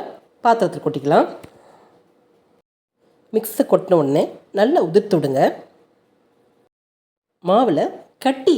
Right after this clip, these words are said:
எதுவும் இல்லாம பார்த்துக்கோங்க. இந்த மாவுல தண்ணி சேர்க்க போறதில்ல. ஆறுன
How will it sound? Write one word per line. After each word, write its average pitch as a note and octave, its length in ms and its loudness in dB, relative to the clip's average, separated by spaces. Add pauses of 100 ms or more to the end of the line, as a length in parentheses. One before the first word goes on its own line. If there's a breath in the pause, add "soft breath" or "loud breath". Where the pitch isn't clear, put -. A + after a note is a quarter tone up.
எதுவும் F3+ 240 2
இல்லாம D3+ 320 0 (280)
பார்த்துக்கோங்க. C#3+ 440 0 (2000)
இந்த B3+ 100 8 (120)
மாவுல F3 200 4 (320)
தண்ணி A3+ 200 6
சேர்க்க - 220 0
போறதில்ல. D3 280 4 (340)
ஆறுன B3 300 6